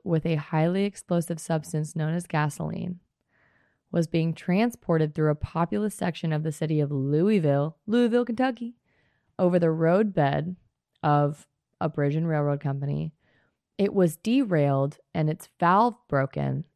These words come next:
thereby causing all of the gasoline to escape and flow in large quantities on the street and into the gutters.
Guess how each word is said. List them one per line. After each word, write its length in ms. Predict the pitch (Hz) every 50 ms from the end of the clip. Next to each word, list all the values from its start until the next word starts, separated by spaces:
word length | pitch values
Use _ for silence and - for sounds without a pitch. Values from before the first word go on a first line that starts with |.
| _ _ -
thereby 460 | 170 160 175 202 226 208 220 190 180
causing 520 | 175 - - 170 165 160 165 160 151 151 -
all 220 | - - 147 160 180
of 120 | 185 185
the 80 | 196 175
gasoline 580 | - 170 170 170 160 - - 151 151 147 147
to 160 | 147 - 156
escape 560 | 151 147 - - - - 156 143 139 143 _ -
and 200 | - 160 151 -
flow 220 | - - 156 147 147
in 120 | 143 143
large 320 | 143 143 143 147 165 - -
quantities 460 | - 156 151 147 143 147 143 147 -
on 120 | - 147 143
the 60 | 139
street 320 | - - - 147 139 147
and 140 | 160 156 151
into 180 | 151 151 147 139
the 100 | 143 143
gutters. 680 | - 170 180 196 170 - - - - - - -